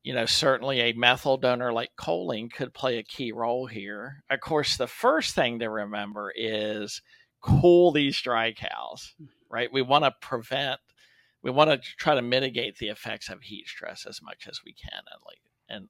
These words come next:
in, in late gestation. That, that, that's the first thing that to glean from the research. But certainly, you know, having adequate supply of methyl donors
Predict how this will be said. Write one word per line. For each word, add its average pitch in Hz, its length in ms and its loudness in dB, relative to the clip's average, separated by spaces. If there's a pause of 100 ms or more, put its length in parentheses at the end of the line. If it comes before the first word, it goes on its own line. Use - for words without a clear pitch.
in, - 80 -12
in 110 60 -10
late 101 260 -12
gestation. - 680 -12
That, 120 240 -4
that, 127 180 0
that's 139 240 0
the 113 80 -8
first - 380 -14
thing - 320 -12 (640)
that - 240 -6 (320)
to - 160 -8
glean 110 320 -6
from 113 220 -10
the 95 80 -14
research. 95 580 -12
But 120 160 -4
certainly, 135 920 -4 (580)
you - 100 -8
know, 120 140 0
having 127 460 2
adequate 120 440 0
supply 107 440 -6
of 92 80 -12
methyl - 340 -10
donors - 500 -14